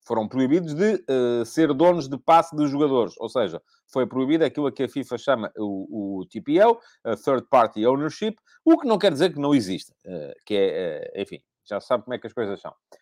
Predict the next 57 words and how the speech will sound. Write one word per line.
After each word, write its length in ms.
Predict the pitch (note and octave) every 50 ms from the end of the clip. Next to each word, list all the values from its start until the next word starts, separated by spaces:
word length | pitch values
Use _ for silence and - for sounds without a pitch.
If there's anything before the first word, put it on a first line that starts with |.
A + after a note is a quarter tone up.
| _ _ _ -
Eh, 120 | D3+ D#3+ -
e 80 | G#3 F3
continua 400 | - A3 F3 F#3+ F#3+ G3 F3+ D#3
o 40 |
Jorge. 320 | A#2+ B2+ B2 G#2 - - _ -
Eu 140 | E3 F3
acho 220 | F#3 F3+ D#3+ - -
que 80 | -
deu 120 | D#3 E3 D#3
origem 480 | D3+ D3 D3 D3 C3 G#2 G#2 A2+ A2+
à 60 | A#2+ A#2
mudança 420 | A#2 B2+ B2 C3+ A#2+ A2 - A#2+
de 60 | A2
nome 300 | A2+ A#2 B2+ C3 C3 G#2+
para 140 | - A#2+ A#2+
investidores 500 | A#2 - - _ - G#2+ G2+ G2 F#2+ -
achados. 420 | C#3+ C#3+ - G3+ G3+ G3+ G3 - _ _ _ _ _ _ _
Não 240 | D#3 D#3 E3 D#3+ D#3
é 120 | D3+ C#3
bem 140 | A2 A2+ G2+
a 40 | G2+
mesma 320 | G#2+ A#2 B2 B2+ D3+ D#3
coisa, 240 | - - G#3+ F#3 D3
mas 160 | G#2+ G#2 G#2+
sim, 160 | - G3 G3+ - _ _ _ _ _ _
que 80 | _ A3
não 120 | A3 G#3
querem 240 | E3+ - G#3 G3 F#3
saber 300 | - - F3+ E3+ F3 E3
dos 140 | E3 F3+ -
clubes. 340 | - - A#2+ G#2 - - _ _ _
Os 120 | C3+ B2+
clubes, 460 | - _ F3 F3+ E3+ C#3 A#2 - - _ _
sócios 520 | - - E3 D#3+ C#3 - - A2+ - - _
e 80 | F3 D#3+
simpatizantes 800 | - - A2+ - - B2 - - E3 D#3 F#3 F#3 F3+ F3 - _ _ _ _
só 200 | _ - - F3+
querem 220 | E3+ F3+ F3 E3 D3
saber 260 | - - C#3 B2+ A#2+
de 80 | A2+ B2
uma 140 | C3 C3 A#2+
coisa, 260 | - F3 E3+ D3+ A#2
que 80 | - G#2
é 60 | F#2
ganhar, 400 | G2+ B2+ C#3+ D#3 E3 F3 F3 D#3+ _ _ _ _ _
e 80 | F3
os 100 | E3+ C#3+
investidores 480 | E3+ E3+ - - - C#3 C3 D#3 D#3 C#3+
só 140 | - C#3+ B2
querem 180 | C#3 C#3 C3
saber 300 | B2 - B2+ A#2+ A#2+ A#2+
de 120 | A#2+ A#2 C3
outra, 240 | C#3 C3 - B2+
que 120 | A#2+ _ C#3+
é 80 | C#3+
fazer 420 | C#3 - A2 G2+ A2 D3+ D#3+ C#3+ -
dinheiro. 380 | A#2 A#2+ A2+ G2+ E2+ C2+ A1